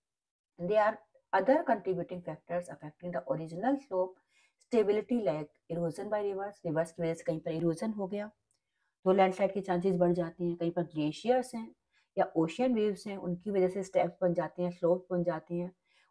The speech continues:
उससे landslide होने के chances बढ़ जाते हैं। साथ में sudden gradual either in its composition, structure, hydrology और वेजिटेशन। कहीं पर किसी जगह पर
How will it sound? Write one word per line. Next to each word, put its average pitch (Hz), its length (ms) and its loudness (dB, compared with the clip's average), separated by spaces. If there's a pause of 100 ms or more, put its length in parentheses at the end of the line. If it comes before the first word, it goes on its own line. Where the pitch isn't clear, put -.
उससे 175 260 0
landslide 202 380 2
होने 185 140 2
के 190 80 -2
chances 180 420 -2
बढ़ 160 120 -4
जाते 156 360 -4
हैं। 170 100 -8
साथ 151 240 2 (100)
में 262 200 -4 (1200)
sudden 233 280 6
gradual 202 300 4
either 190 320 2
in 190 180 -2
its - 60 -16 (100)
composition, 170 720 -4
structure, 180 500 -6
hydrology 156 460 -6
और 233 60 -2
वेजिटेशन। 151 520 -4
कहीं 170 240 -6
पर 180 100 -8
किसी 240 240 -6
जगह 170 240 4
पर 190 260 0